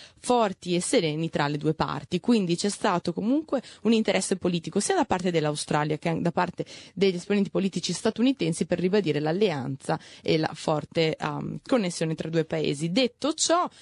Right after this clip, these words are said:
gli analisti sostengono che queste relazioni in realtà non poi sono, non sono poi così tranquille. Proprio con l'elezione di Trump si è aperto un nuovo capitolo proprio delle relazioni bilaterali che, ehm, potrebbero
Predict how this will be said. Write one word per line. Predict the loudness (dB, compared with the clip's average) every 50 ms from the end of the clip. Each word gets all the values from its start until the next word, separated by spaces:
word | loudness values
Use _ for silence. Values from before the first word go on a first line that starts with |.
| -20 _
gli | _ -2 0
analisti | 2 2 2 4 4 4 2 2 0 -2 -6 -6 -8 -8 -8 -10 -20 _
sostengono | _ -4 -2 0 0 0 0 0 0 0 0 0 0 0 0 0 -2 -2
che | -2 0 0 0 0 0 -4 -18 -20 -20 _
queste | _ 0 0 2 2 0
relazioni | 0 2 2 0 -2 -2 -4 -2 0 2 4 4 4 2 0 0 0 0
in | 2
realtà | 2 2 2 2 0 0 0 2
non | 2 2 0 2
poi | 2 2 2 2
sono, | 2 0 0 2
non | 4 4 4 4
sono | 2 2 0 0
poi | 0 -2 -4 -2
così | -2 -2 -2 -2
tranquille. | -4 -2 -2 -2 -2 0 2 2 2 4 2 0 0 -2 -4
Proprio | -2 -2 -2 0 -2 -4 -2
con | 0 2
l'elezione | 2 2 2 0 0 -2 -4 -2 -2 2
di | 2 2 2
Trump | 4 2 2 2 0 -2 -2 -4
si | -6 -2 -2
è | -2
aperto | 0 2 0 0 0 -2 -4
un | -2 -2
nuovo | 0 0 0 0 0
capitolo | 0 -2 0 0 0 0 0 0 0 -2 -2 -2 -4 -8 -20 -20 -8 0
proprio | 0 0 0 0 0 -2
delle | 0 0 -2
relazioni | -2 -2 -2 -4 -2 -2 0 0 0 0
bilaterali | 0 2 0 2 2 0 0 0 0 0 0 0 -4 -8 -6 -4 -6 -6 -6 -10 -20 -20 -20 -20 _
che, | 0 2 2 2 2 0 0
ehm, | _ 0 0 0 0 0 -2 -2 -2 -2 -2 -4 0
potrebbero | 0 0 2 2 0 -2 -2 -4 -4 -2 0 2 2 2 0 -2